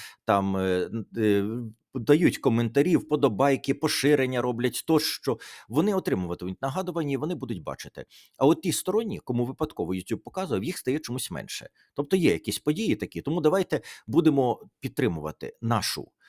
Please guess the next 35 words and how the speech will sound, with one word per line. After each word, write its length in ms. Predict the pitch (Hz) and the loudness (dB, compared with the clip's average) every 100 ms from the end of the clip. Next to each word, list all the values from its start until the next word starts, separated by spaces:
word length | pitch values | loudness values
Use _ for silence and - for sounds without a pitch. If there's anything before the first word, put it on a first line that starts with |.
| - - _ | -20 -20 _
українську 560 | - - 131 101 82 - | -6 0 0 0 -4 -8
патріотичну 600 | 107 113 107 104 - 95 | -8 0 0 0 -4 -4
біосферу, 580 | 92 113 117 202 214 117 | 0 0 0 -2 -2 -2
і 100 | 104 | 0
я 160 | 160 202 | -2 -2
себе 280 | - 98 | -4 -4
з 80 | 139 | -4
неї 200 | 113 110 | -2 -2
не 80 | 92 | -2
виділяю, 400 | 90 104 127 147 | -4 -4 -2 -2
теж 180 | - 113 | -4 -4
буду 220 | 104 101 | -4 -4
вдячний 360 | 85 98 101 82 | -2 -4 -4 -8
за 80 | |
таку 220 | 78 - - | -10 -12 -14
підтримку. 520 | 78 67 64 - - _ - - | -12 -12 -12 -14 -20 _ -20 -2
А 80 | 135 | 0
тепер 260 | - 269 220 | 2 0 2
відразу 340 | 165 202 185 | 2 2 2
до 80 | 117 | 0
відповідей 400 | 165 - 160 156 | -2 -2 0 0
на 80 | 151 | 0
питання. 480 | 156 170 170 90 - - - | -2 -2 -2 -4 -8 -18 -2
Знаєте, 240 | 226 247 | -2 0
з 80 | 95 | 2
деякими 400 | 175 220 - 110 | 4 4 2 2
я 80 | 110 | 2
буду 160 | 170 | 0
сперечатися, 600 | 90 - - 113 120 - 90 | -4 -4 -4 -4 -6 -6 -6
не 60 | |
всім 240 | 90 - 190 | -4 -4 -2
я 80 | 92 | -2
буду 200 | 139 117 | -2 -4
абсолютно 440 | - 104 98 107 | -2 -6 -6 -8
погоджуватися. 680 | - 85 95 85 - - | -6 -4 -4 -6 -10 -14